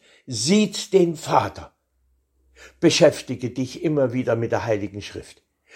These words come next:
Dann wirst du sehen, was dort alles über Jesus gesagt wird. Und so wie Jesus ist,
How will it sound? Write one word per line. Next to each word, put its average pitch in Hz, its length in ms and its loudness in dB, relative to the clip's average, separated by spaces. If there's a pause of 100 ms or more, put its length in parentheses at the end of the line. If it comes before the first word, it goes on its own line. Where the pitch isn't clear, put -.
(140)
Dann 160 180 6
wirst 196 260 6
du 180 120 4
sehen, 190 380 2
was 170 200 -4
dort - 180 -4
alles 165 360 -2
über 170 220 -4
Jesus 139 580 2
gesagt 95 480 -4
wird. - 240 -18 (560)
Und 143 180 4
so 123 380 6
wie 95 160 -6
Jesus 165 720 4
ist, - 480 -6